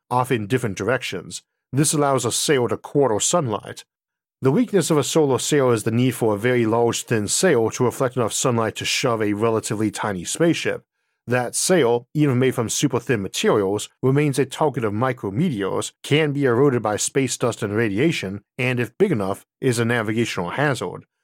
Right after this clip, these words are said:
Sunlight also drops off inverse square to distance, meaning a solar sail twice as far from the sun is getting only a quarter of the push.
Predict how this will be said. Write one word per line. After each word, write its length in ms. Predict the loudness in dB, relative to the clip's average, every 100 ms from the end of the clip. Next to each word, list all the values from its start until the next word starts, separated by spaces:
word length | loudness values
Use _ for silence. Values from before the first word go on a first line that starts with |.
| _ _
Sunlight 460 | -6 0 2 2 0
also 300 | 0 0 0
drops 360 | 0 -2 -2 -2
off 220 | -2 -4
inverse 420 | -2 0 0 0 -2
square 320 | 0 0 0
to 80 | 0
distance, 540 | 0 0 -2 -8 -12 _ 0
meaning 260 | 2 2
a 60 | 2
solar 340 | 2 2 2
sail 240 | 0 0 0
twice 340 | 0 -2 -2
as 120 | -4
far 180 | -2 -2
from 140 | -2
the 60 | -6
sun 440 | 0 2 0 -4 _
is 200 | 0 0
getting 240 | 2 0 2
only 280 | 2 2 0
a 60 |
quarter 380 | -4 -2 2 2
of 140 | 0
the 100 | -2
push. 480 | -2 0 0 -6 -14